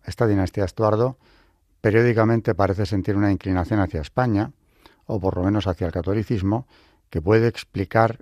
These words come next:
el cómo Jacobo de Inglaterra avisó a la corte española sobre el peligro de que los meri-, moriscos preparasen ya un nuevo levantamiento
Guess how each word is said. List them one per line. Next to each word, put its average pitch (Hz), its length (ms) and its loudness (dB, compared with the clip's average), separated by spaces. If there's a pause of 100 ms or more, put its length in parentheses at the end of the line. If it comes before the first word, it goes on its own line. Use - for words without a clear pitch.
el 82 420 -6
cómo 107 320 2
Jacobo 92 440 -2
de 87 80 -2
Inglaterra 90 560 -2 (360)
avisó 98 320 0
a 104 40 8
la 98 100 4
corte 98 260 0
española 95 420 0
sobre 92 220 -4
el 92 80 -2
peligro 110 500 0 (760)
de 117 160 0
que 113 100 4
los 98 160 4
meri-, 107 280 2
moriscos 107 720 2
preparasen 110 880 0
ya 107 340 0
un 127 380 4
nuevo 135 320 6
levantamiento 101 880 0